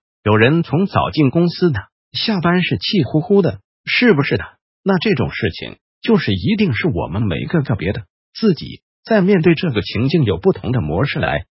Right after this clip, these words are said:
再出现，是不是？就像是前阵子常常觉得很好笑，迪化街同一家中药房经营，每次去就说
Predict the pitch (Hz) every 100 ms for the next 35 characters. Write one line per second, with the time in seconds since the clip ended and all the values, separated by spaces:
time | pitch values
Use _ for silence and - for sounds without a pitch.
0 | _ - 139 - 170 196 151 - 240 117
1 | 92 104 - _ _ _ _ - 220 160
2 | 156 123 107 - 90 151 190 104 95 -
3 | - 101 175 - 120 - 101 127 - 135
4 | 160 - - 117 - _ _ - 147 185
5 | 175 - 139 147 - 160 180 107 143 190
6 | 214 135 82 - 123 143 147 78 90 -
7 | _ - 104 107 156 113 175 139 95 -
8 | 62